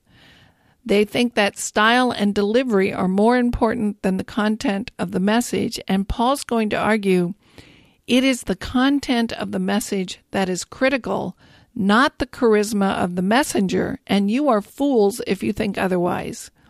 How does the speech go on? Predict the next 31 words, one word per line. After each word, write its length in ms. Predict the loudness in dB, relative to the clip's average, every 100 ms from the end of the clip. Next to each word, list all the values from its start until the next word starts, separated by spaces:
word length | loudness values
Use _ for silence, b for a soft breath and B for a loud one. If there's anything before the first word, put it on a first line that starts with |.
| b b b b b -2
How 220 | 2 2
could 240 | 2 0
you 120 | 0
listen 400 | 2 0 0 -4
to 80 | -4
someone 320 | -2 0 0
explain 560 | 0 -4 -4 0 2 2
to 40 |
you 220 | 2 2 0
how 220 | 2 2
to 100 | 2
find 340 | 0 0 2
eternal 480 | -2 -4 -2 0 2
life 520 | 2 2 2 0 -4 -4
and 180 | 0 0
dismiss 580 | 0 -4 0 2 0 0
him 220 | -2 0
as 200 | -2 -2
boring? 600 | 0 2 2 0 -6 -12 _ b
So 220 | -2 2
what 260 | 4 4 4
if 140 | 4
he's 180 | 2 0
boring? 560 | 0 2 4 4 0 -2 B B
He 220 | -4 -2
has 260 | 0 0 0
the 120 | -2
words 420 | 0 2 0 -2
of 100 | -2
eternal 480 | -2 -2 0 0 2
life. 540 | 0 0 -2 -6 -16